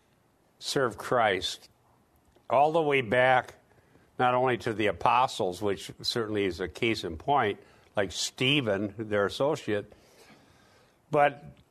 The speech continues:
Polycarp, for example, was martyred for refusing to listen to them when they wanted him to deny Christ. In fact, they said, "Just deny him. Have respect for your old age.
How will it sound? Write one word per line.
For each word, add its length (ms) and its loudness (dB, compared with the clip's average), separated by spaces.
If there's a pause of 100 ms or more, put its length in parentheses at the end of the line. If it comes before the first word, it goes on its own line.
(500)
Polycarp, 800 2
for 220 -2
example, 540 0
was 240 -4
martyred 580 2 (1200)
for 200 0
refusing 760 -4
to 260 -2 (1040)
listen 440 -2
to 60 0
them 240 0
when 120 -2
they 140 0
wanted 280 0
him 140 -2
to 120 -6
deny 280 2
Christ. 320 0
In 100 4
fact, 120 2
they 120 2
said, 220 0
"Just 260 0
deny 480 6
him. 220 2 (920)
Have 300 6
respect 520 2
for 180 4
your 300 8
old 240 6
age. 680 2